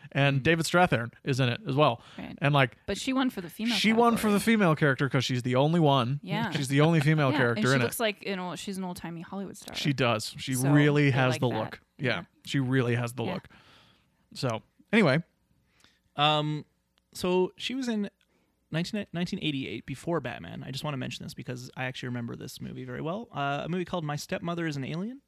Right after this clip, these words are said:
Speaker 3: <gasps> I remember that. She, with, um, Willow from Buffy
Speaker 2: Yeah,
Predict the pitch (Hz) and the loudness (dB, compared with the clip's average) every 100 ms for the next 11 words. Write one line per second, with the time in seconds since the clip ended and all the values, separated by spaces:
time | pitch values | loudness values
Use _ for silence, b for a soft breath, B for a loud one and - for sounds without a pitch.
0 | _ - - 392 440 427 370 494 587 523 | _ -20 2 6 6 4 0 0 -2 0
1 | 453 370 - - 392 330 - 269 320 - | 2 2 0 -2 -8 -8 -14 -8 -8 -8
2 | - - 302 302 302 262 226 269 269 196 | -8 -2 0 0 -4 -10 -6 -4 0 -2
3 | 135 160 - 220 220 185 151 | -2 -8 -10 -8 -4 2 2